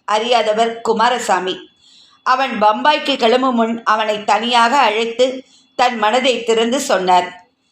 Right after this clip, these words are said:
"செல்லையா, இந்த இரண்டு வருஷமும் பம்பாய் கச்சேரி ஒண்ணு வராதான்னு நான் தான் தவிச்சிட்டு இருந்தேன்.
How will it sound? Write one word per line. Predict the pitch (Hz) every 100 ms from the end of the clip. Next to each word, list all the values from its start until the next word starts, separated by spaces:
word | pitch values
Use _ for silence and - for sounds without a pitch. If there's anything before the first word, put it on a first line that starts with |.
| _ _
"செல்லையா, | - 208 233 277 151 - - _ _ _ -
இந்த | 269 247
இரண்டு | 196 214 285 302
வருஷமும் | 226 220 233 262 220 233 233 - _ _ 196
பம்பாய் | 214 240 320 311
கச்சேரி | 226 208 - 262 240
ஒண்ணு | 254 214 196
வராதான்னு | 190 226 247 220 220 269
நான் | 220 202 240
தான் | 247 285
தவிச்சிட்டு | 226 202 233 285 277
இருந்தேன். | 196 185 190 - -